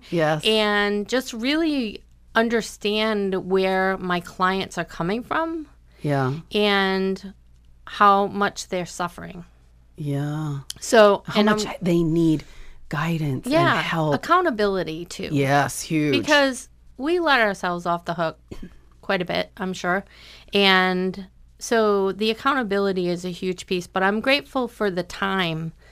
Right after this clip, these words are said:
Speaker 2: that I had to really focus and also to develop relationships that I probably wouldn't have had time to develop, like with you
Speaker 1: Mm-hmm.
Speaker 2: and other women that I've met through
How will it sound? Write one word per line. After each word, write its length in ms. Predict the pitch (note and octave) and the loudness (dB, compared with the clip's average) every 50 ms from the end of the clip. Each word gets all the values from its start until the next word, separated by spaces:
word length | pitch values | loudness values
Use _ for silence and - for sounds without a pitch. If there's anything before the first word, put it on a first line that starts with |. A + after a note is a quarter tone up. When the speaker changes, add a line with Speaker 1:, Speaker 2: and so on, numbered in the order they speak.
| - - - _ | -20 -20 -20 _
Speaker 2:
that 140 | - F3 E3+ | -4 -2 0
I 80 | F3 F3 | 0 -2
had 380 | E3+ - F#3 F#3 F3+ F3 E3 - | 0 0 0 0 0 -2 -4 -6
to 140 | - F#3 F3 | -6 -6 -4
really 680 | E3+ F3 F3+ F3+ F3+ F3+ F3+ F3+ F3 E3+ E3+ F3+ F3 - | -2 -2 -2 0 0 0 0 0 0 0 -2 -4 -6 -10
focus 680 | - - - F#3 F3+ F3 - D#3+ D#3 D#3 D#3 - - - - - - - - - | -8 -2 0 0 0 0 -2 -4 -4 -4 -6 -10 -14 -16 -20 -20 -20 -20 -12 -6
and 120 | - G3 F#3 - | -4 -4 -2 0
also 480 | G3+ A3 C4 C4+ - - C#4+ C4 B3 | 0 0 0 0 0 2 2 2 2
to 220 | A#3 - - - F#3 | 0 -4 -8 -8 -6
develop 680 | F3+ F3+ F3 E3 - F3+ F3 F3+ F#3+ F#3 F3 - - | -4 -4 -6 0 2 2 2 4 2 0 -2 -4 -8
relationships 1000 | F#3+ F3 F3+ F3+ F3+ F3 F3+ F3+ G3 F#3 - G3+ F3+ - - F3 E3 - - - | -6 -4 -4 -2 0 0 0 0 0 -2 -4 -6 -6 -4 -6 -6 -6 -6 -10 -6
that 160 | - F3 E3+ | -4 -2 -2
I 100 | E3+ E3+ | 0 -2
probably 600 | E3+ - - - G3 G3+ G#3+ A3 A3 A3 G#3 G3 | -4 -4 -2 -2 0 0 0 0 2 2 2 2
wouldn't 340 | F#3+ - G3 F#3+ F#3 F#3 F3+ | 0 -2 -2 -2 -2 -4 -4
have 200 | E3+ G3 F#3+ F3+ | -4 -6 -6 -2
had 240 | - F#3 E3+ E3+ E3+ | 0 0 0 0 -4
time 380 | - - E3+ E3 E3+ G3 A3 G#3+ | -8 -6 -4 -4 -2 -4 -4 -4
to 140 | - C4+ | -4 -4
develop, 520 | B3 C4+ C4 C#4 C#4 C#4 C#4+ D4 C4+ C#4 - - - - - - - - | -4 -2 -2 0 0 2 2 0 0 -2 -8 -16 -20 -20 -20 -20 -18 -6
like 240 | - F#3 F#3 F3+ F3+ G3+ | -2 0 0 0 0 -2
with 160 | G#3 G3 - | -4 -2 0
you 220 | F#3+ F#3+ G#3 A3 - - - - - - - - | -2 -2 -2 -4 -8 -16 -20 -20 -20 -18 -6 0
Speaker 1:
Mm-hmm. 300 | G3 F#3 F3 F3 E3+ F3+ | 2 4 6 6 6 6
Speaker 2:
and 480 | F#3+ F#3 F#3 F#3 F#3 F#3 F#3 F#3+ G#3 G#3 | 6 4 4 4 4 4 4 2 2 2
other 280 | G3 G3 F#3+ G3+ G3 F#3+ | 0 0 2 0 0 0
women 360 | F#3 G3+ G3 F#3+ F#3+ F#3+ F#3 | 0 -2 -2 0 -2 -2 -2
that 120 | F#3 F#3 F3 | -2 0 0
I've 220 | F3+ F3+ F3 F3 | 0 -2 -2 -2
met 280 | F#3 F#3 F#3 - - - | -2 -2 -2 -2 -4 -10
through 600 | - - G3 G3 F#3+ F#3 F#3 F#3 G3 F#3+ F#3 | -16 -8 -4 -2 0 0 0 -2 -2 -4 -8